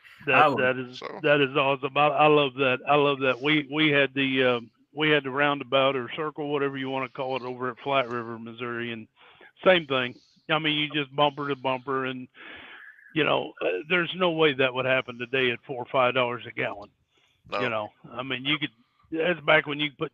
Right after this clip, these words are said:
Speaker 1: two dollars in, in the gas tank and ride forever. It seemed like, but,
Speaker 2: <laughs>
Speaker 1: uh, no, that's, that's awesome. That's, that's
Speaker 2: Uh,
Speaker 1: awesome. I love hearing those stories.
Speaker 2: I w-, I would love to see a picture of that, uh, side by side of, of one of our good friends,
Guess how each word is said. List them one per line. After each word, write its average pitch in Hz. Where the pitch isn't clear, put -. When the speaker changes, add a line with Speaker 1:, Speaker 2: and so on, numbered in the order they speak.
Speaker 1:
two 165
dollars 147
in, 123
in 156
the 143
gas 147
tank 131
and 123
ride 135
forever. 113
It 101
seemed 131
like, 95
but, 101
Speaker 2:
<laughs> -
Speaker 1:
uh, 104
no, 107
that's, -
that's 123
awesome. 98
That's, 127
that's 135
Speaker 2:
Uh, 123
Speaker 1:
awesome. -
I 143
love 139
hearing 135
those 131
stories. 131
Speaker 2:
I 160
w-, 156
I 156
would 170
love 160
to 143
see 143
a 131
picture 135
of 110
that, 139
uh, 113
side 131
by 120
side 127
of, 104
of 107
one 117
of 107
our 127
good 117
friends, 117